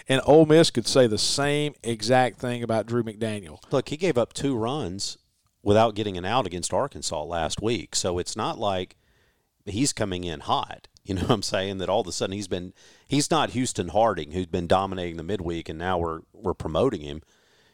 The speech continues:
Speaker 2: He had been very good in the midweek, but he, he's been hit. He was very good against Alabama. So, to me, he's a guy who needs the exact same thing. But I would be shocked. Forget the innings. I would be absolutely floored if either pitcher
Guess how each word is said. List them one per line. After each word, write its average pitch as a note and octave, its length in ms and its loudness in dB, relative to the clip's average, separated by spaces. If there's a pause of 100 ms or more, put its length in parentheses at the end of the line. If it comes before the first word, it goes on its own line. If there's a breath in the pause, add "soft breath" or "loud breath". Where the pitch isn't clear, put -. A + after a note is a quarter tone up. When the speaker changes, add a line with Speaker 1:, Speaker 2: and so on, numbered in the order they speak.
Speaker 2:
He A#2 200 0
had D3 300 2
been A2+ 160 0
very F#2 240 0
good E2+ 180 -2
in E2 80 -8
the E2 80 -8
midweek, E2 460 0
but G2+ 100 2
he, E3 160 -4 (120)
he's C3 200 -4
been C4+ 180 -4
hit. - 360 -8 (600)
He - 100 0
was G2 160 6
very G#2 240 0
good A#2+ 180 2
against F#2+ 260 -6
Alabama. D2+ 600 -6 (280)
So, B2+ 400 4 (920)
to G2+ 120 0
me, G#2+ 500 -4
he's D3 340 0
a C#3 60 -6
guy F#2 260 0
who G2 100 -4
needs F2+ 240 -6
the D#2+ 120 -6
exact D#2 400 -6
same C#2+ 220 -10
thing. D#2 360 -4 (400 soft breath)
But G2+ 140 2
I A#2 160 2
would C#3 220 2
be G#2+ 160 -2
shocked. E2+ 480 -2
Forget A2+ 380 0
the G2 100 -2
innings. G#2+ 500 -4 (380)
I G#2+ 100 4
would A2 180 4
be F2 200 -4 (120)
absolutely A#2+ 800 0
floored F2+ 640 4
if - 160 -6
either A2+ 340 2
pitcher F#2 540 -2